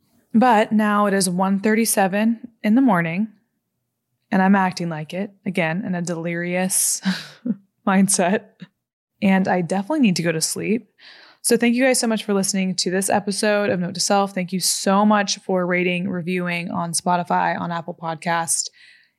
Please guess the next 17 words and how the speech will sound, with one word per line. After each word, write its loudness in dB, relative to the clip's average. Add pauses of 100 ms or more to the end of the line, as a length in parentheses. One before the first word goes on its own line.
(100)
It 2
makes 2
me 0
so 0
happy 2
every -2
single -4
time. -2 (580)
And 2 (300)
I 2
can't -2
believe 0 (100)
people 2
are 4
listening -2
to -8
this -2